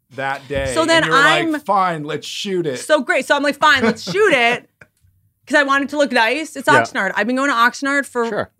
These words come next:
Speaker 2: ten
Speaker 3: Great club.
Speaker 2: years.
Speaker 3: Yeah.
Speaker 2: And before I do specials, I'll usually go to Oxnard,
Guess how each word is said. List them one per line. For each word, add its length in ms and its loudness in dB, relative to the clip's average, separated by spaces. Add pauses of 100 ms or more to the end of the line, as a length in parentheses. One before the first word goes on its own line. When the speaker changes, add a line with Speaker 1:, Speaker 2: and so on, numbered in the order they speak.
(840)
Speaker 2:
ten 300 0
Speaker 3:
Great 40 2
club. 120 4
Speaker 2:
years. 240 -2
Speaker 3:
Yeah. 140 0 (260)
Speaker 2:
And 140 0
before 420 2
I 120 2
do 300 -6
specials, 680 -2
I'll 80 0
usually 300 -6
go 60 -4
to 60 -4
Oxnard, 640 -2